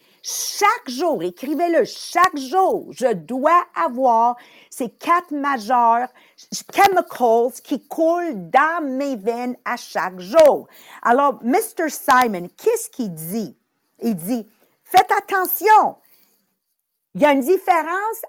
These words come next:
entre un, un défi à relever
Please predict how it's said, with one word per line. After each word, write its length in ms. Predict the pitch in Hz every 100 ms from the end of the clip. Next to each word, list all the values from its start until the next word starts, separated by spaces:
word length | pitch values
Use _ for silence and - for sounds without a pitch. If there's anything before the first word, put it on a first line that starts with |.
| -
entre 540 | 302 320 339 330 359 403 466 - _ _ _ _ _ _ _ _ _ _ _ _ _ _ _ _ _ _ _ _ _ _ -
un, 280 | 269 262 254 -
un 140 | 294
défi 540 | 233 185 427 - - 403 -
à 140 | 311 269
relever 540 | 262 240 208 220 254